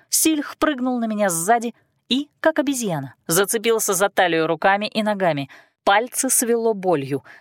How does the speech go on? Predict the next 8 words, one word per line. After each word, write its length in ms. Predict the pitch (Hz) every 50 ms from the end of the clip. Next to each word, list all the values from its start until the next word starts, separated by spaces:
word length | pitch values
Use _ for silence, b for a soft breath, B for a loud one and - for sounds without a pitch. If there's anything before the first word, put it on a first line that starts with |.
| B B B _
Одно 280 | - 156 160 139 180 180
дело 300 | 160 165 180 175 175 175
удерживать 520 | 170 156 180 180 160 156 170 165 170 -
свой 320 | - - 196 240 262 247 185
вес, 320 | 147 135 127 - - - _
цепляясь 480 | - - 165 156 180 170 156 151 139 131
за 100 | 165 160
перекладину, 600 | - 185 190 - 208 185 170 143 147 143 139